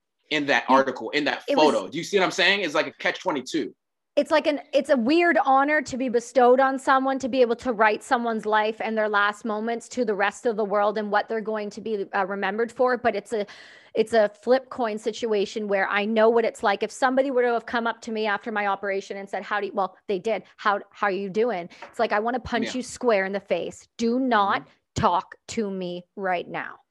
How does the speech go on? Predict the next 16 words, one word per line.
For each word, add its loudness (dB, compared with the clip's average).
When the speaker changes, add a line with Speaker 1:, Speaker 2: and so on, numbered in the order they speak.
Speaker 2:
So -10
you 2
were 2
in -2
a -4
Speaker 1:
Mm-hmm. -4
Speaker 2:
really 4
precarious -2
position, -4
um, -4
that -4
you -4
were -4
put 0
in, 0
but -2